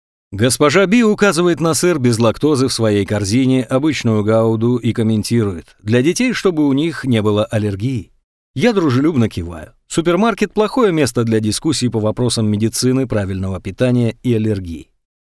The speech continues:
Я также знаю, что дети госпожи Би три раза в неделю обедают у бабушки с дедушкой, где тренируют свою иммунную систему пищей, в которой есть все хорошее, что ей полагается, в том числе глютен и лактоза.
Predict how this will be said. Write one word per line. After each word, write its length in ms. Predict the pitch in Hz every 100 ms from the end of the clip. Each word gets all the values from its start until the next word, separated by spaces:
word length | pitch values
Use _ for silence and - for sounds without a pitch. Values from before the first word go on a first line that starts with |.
| _
Я 160 | 127 165
также 300 | 190 143 165
знаю, 300 | 180 175 127
что 180 | -
дети 260 | 120 151 127
госпожи 460 | 117 110 127 101 110
Би 260 | 139 - - _ -
три 200 | 202 202
раза 260 | 190 156
в 60 | 151
неделю 420 | 151 143 175 156 -
обедают 500 | 131 147 139 139 127
у 60 |
бабушки 420 | 120 135 127 117 127
с 80 | 110
дедушкой, 520 | 165 107 - - - _ -
где 220 | 120 170
тренируют 560 | 170 190 208 226 143
свою 320 | - 131 143 139
иммунную 360 | 156 131 123
систему 520 | 110 135 - 180 123
пищей, 400 | 120 247 - 220 - _ -
в 60 |
которой 360 | - 226 247 226
есть 220 | 233 202
все 200 | - 220
хорошее, 580 | 202 185 190 196 - 160
что 200 | - 156
ей 200 | 151 139
полагается, 680 | 123 120 117 120 98 - - _
в 80 | -
том 140 | 254 226
числе 340 | 180 - 156
глютен 540 | 104 98 95 185 135 -
и 80 | 123
лактоза. 500 | 120 104 - 90 -